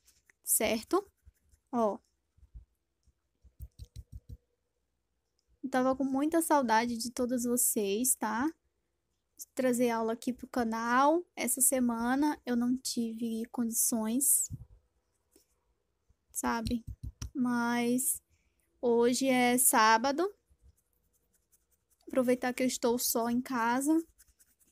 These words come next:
eu venho trazendo um passo a pa-, um passo a passo, tá? Porque final de semana aqui sempre tem visita e n-, é inviável fazer pintura aqui, tá? Porque o barulho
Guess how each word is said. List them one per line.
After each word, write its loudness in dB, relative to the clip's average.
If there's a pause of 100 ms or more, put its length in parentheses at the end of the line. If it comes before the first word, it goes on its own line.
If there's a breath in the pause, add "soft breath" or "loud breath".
(160)
eu 0
venho -2
trazendo 0
um 0
passo -2
a -2
pa-, -12 (340)
um -6
passo 0
a 0
passo, -4
tá? 0
Porque -4
final -2
de -4
semana -2
aqui -4 (320)
sempre -4
tem 0
visita -2
e 0
n-, 2 (200)
é -2 (120)
inviável 2
fazer -2
pintura -2 (580 soft breath)
aqui, -4
tá? -4
Porque -6
o -2
barulho 0